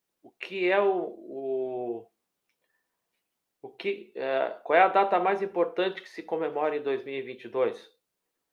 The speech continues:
Aí vai dar, tô dando ideia aqui, é, morte de Getúlio Vargas. Não.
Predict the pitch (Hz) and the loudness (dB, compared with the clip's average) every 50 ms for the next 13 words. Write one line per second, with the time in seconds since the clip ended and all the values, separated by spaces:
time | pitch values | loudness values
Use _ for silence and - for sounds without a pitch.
0 | _ _ _ _ _ _ _ - - 120 120 120 131 139 135 139 147 151 151 147 | _ _ _ _ _ _ _ -4 -2 -2 0 4 4 4 6 8 10 12 12 12
1 | 135 123 113 104 92 90 85 - - - - - - - - - - - - - | 12 10 8 6 0 -4 -8 -12 -12 -10 -8 -6 -6 -4 0 2 2 2 4 4
2 | 127 147 147 110 - - - 131 131 120 107 98 98 95 92 90 90 92 95 - | 2 4 2 2 0 -4 -10 -10 -10 -8 -10 -10 -14 -14 -16 -18 -18 -20 -20 -20
3 | _ - _ _ _ _ _ _ _ _ _ _ _ _ - 127 165 202 214 202 | _ -20 _ _ _ _ _ _ _ _ _ _ _ _ 4 8 8 10 8 8
4 | - - 170 151 - 185 175 180 185 170 139 135 151 147 135 - - 104 - - | 4 -2 -8 -4 -2 -2 -2 -2 -2 0 6 8 8 8 8 6 2 -6 -10 -12
5 | - - _ _ _ _ _ _ _ _ _ _ _ _ _ _ _ _ _ _ | -20 -20 _ _ _ _ _ _ _ _ _ _ _ _ _ _ _ _ _ _
6 | _ _ _ _ _ _ _ _ _ _ _ _ _ - 123 139 139 139 127 117 | _ _ _ _ _ _ _ _ _ _ _ _ _ -8 -2 2 4 4 4 2
7 | 101 - - | 0 -6 -14